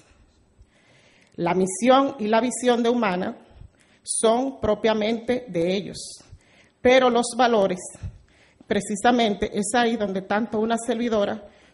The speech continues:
como nuestros compañeros nos vemos profundamente comprometidos, también nos vemos identificados a poder, eh, resaltar algunos de ellos. Dentro de estos valores,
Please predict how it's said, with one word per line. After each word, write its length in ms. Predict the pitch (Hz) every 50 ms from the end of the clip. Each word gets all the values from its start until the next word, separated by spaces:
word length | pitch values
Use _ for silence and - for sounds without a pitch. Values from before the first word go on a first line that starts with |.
| _ _ _ _
como 200 | - 202 202 202
nuestros 440 | 190 196 208 220 - 247 254 240 -
compañeros 600 | 247 254 254 277 269 247 240 208 202 190 208 - - - - - _ _ -
nos 220 | 185 190 208 196 196 -
vemos 280 | 185 196 208 226 233 233 - - - -
profundamente 920 | 196 208 202 - - 208 233 254 240 254 254 240 247 254 247 254 240 -
comprometidos, 880 | - 208 208 196 - - 208 240 254 254 254 - 220 220 220 233 262 269 - - - - - - _ - - - _ _ _ _ _ -
también 360 | 196 180 190 190 190 202 220
nos 140 | 226 220 220 214
vemos 260 | 208 233 233 226 214 214 - - -
identificados 920 | 208 202 190 180 180 - 220 208 - 254 - - 233 208 190 190 202 - - - - - - _ _ _ _ _ _ _ _ _ _ _ _ _
a 220 | - 214 247 262 254
poder, 720 | 285 269 254 254 240 - - - - - - - _ _ -
eh, 460 | 214 214 214 208 208 208 202 185 190 - - - - -
resaltar 1080 | - 240 240 240 - 233 214 208 208 - - 240 302 311 294 185 175 - - - - -
algunos 380 | 208 202 185 208 214 220 214 - -
de 140 | 190 180 175
ellos. 240 | 160 - - - - - - - - - - - - - _ _ _ _ _ _ _ _ _ _ -
Dentro 380 | - 196 208 208 208 214 226 214
de 220 | 208 214 233 269
estos 260 | 294 294 - 269 285 277 - - - - - - - - _ _ _ _ _ -
valores, 540 | - 185 233 247 247 226 214 208 175 -